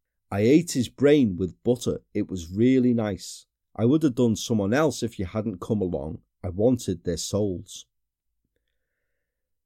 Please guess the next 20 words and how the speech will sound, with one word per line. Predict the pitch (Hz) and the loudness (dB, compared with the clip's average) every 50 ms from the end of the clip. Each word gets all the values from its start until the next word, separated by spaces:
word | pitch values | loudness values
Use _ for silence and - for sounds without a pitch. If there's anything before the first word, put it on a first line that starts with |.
| _ _ | _ _
Besides | - 113 - - - 147 202 226 202 180 - - | -4 -2 -2 0 2 2 2 2 2 0 -6 -6
the | - 170 | -6 -6
part | - - - 190 180 165 131 - - | -6 -4 -6 -4 -2 -2 -4 -4 -4
of | 127 113 120 | -4 -2 -2
his | 117 101 - | -2 -2 -2
victim's | - 135 139 - - - 135 135 123 - | -2 -2 -2 -2 -2 -2 0 0 -2 -4
brain | - - 156 160 147 107 98 | 2 4 6 6 6 4 2
that | 95 - | -2 -2
he'd | 101 104 90 - | -4 -6 -6 -6
fried | - - 131 131 131 120 98 95 95 92 | -10 -4 -2 0 2 2 0 0 -2 -4
and | 95 101 107 - | -6 -6 -6 -4
ate, | 135 127 101 82 - - - - - _ _ _ - | -2 -2 -2 -2 -6 -10 -18 -18 -18 _ _ _ -6
Bryan | - 117 147 185 185 175 | -2 0 2 2 2 2
also | 196 220 226 - - 214 196 175 | 4 2 2 2 2 0 0 0
claimed | - - - 120 104 101 87 | -2 -4 -2 -2 -2 -2 -4
that | 90 90 | -4 -6
he'd | 104 98 92 - | -6 -6 -6 -8
severed, | - - 165 165 175 170 - 90 87 - _ _ | -6 -2 0 0 0 0 -2 -6 -6 -8 _ _
cooked | - - - 190 - - _ _ - | -14 -2 0 0 0 0 _ _ -8
and | 104 101 110 | -8 -8 -8